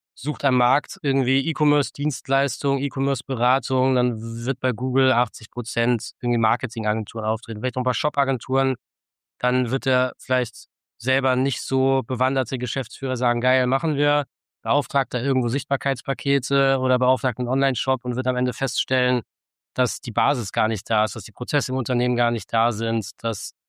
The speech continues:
äh, keine Pricing-Strategie hat, dass er sich um Produktdaten keine Gedanken gemacht hat, dass er keinen Retourenprozess hat. Und ich sehe mich eher als die Person, die wirklich end-to-end E-Commerce denken kann, ja, von Geschäftsmodell, Strategie, über Prozesse, über I T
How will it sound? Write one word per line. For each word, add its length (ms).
äh, 300
keine 240
Pricing-Strategie 1200
hat, 260
dass 120
er 80
sich 180
um 80
Produktdaten 560
keine 240
Gedanken 340
gemacht 360
hat, 240
dass 120
er 160
keinen 180
Retourenprozess 760
hat. 180
Und 360
ich 160
sehe 120
mich 280
eher 180
als 160
die 140
Person, 500
die 120
wirklich 340
end-to-end 880
E-Commerce 460
denken 320
kann, 320
ja, 120
von 480
Geschäftsmodell, 680
Strategie, 840
über 160
Prozesse, 600
über 320
I 80
T 440